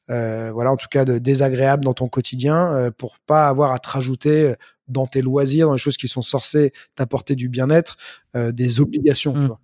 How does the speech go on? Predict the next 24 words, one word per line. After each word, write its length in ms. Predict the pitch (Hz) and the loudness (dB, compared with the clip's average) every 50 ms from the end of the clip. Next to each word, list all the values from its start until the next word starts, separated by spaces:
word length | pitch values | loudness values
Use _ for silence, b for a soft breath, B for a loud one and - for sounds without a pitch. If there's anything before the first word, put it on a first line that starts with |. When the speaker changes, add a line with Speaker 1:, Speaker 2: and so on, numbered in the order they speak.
| _ B B B B B B B B B B _ _ | _ B B B B B B B B B B _ _
Speaker 1:
Donc, 300 | 127 123 127 123 127 - | -4 -4 -4 -2 0 0
euh, 240 | 135 131 127 123 123 | 2 2 4 4 2
il 80 | 123 131 | 2 2
y 20 | |
a, 40 | 127 | 2
il 60 | 127 | 2
y 60 | 131 | 2
a 40 | 131 131 | 2 2
des 100 | 135 139 | 2 2
Speaker 2:
Mm. 60 | 139 | 2
Speaker 1:
moyens, 300 | 139 135 147 156 165 160 | 2 4 4 4 6 6
voilà, 240 | 143 135 135 139 139 | 6 6 6 6 6
de, 200 | 139 131 127 123 | 6 4 4 4
d'essayer 380 | 123 127 120 - - 135 139 | 2 0 0 0 0 0 0
de, 160 | 139 135 123 | 2 2 0
de 240 | 113 113 120 123 123 | 0 -2 -4 -6 -4
vraiment 280 | 117 120 123 135 147 147 | -4 -2 -2 -2 0 0
de, 160 | 135 131 123 | 0 0 0
de 140 | 123 127 127 | 0 -2 -4
se 80 | - | -2
faire 160 | - 147 135 123 | 0 0 0 0
un 100 | 127 123 | 0 0
max 220 | 135 143 139 - | 0 0 -2 -2
plaisir. 540 | - - 131 123 120 135 160 175 175 - | -6 -6 -4 -2 0 2 2 2 2 0